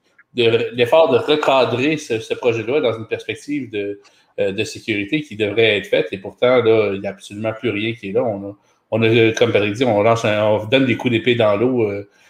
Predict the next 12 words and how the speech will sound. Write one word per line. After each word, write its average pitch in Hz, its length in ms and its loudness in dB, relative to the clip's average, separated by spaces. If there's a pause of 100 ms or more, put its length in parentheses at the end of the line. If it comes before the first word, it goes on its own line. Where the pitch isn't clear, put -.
(140)
en, 110 80 0
en 107 240 2
se 107 60 -6
donnant 120 180 2
des 120 100 2
bonnes 113 240 0
intentions, 107 460 -4
mais 117 140 -2
absolument 104 340 -8
rien 104 160 -8
qui - 140 -16
avance. 107 400 -16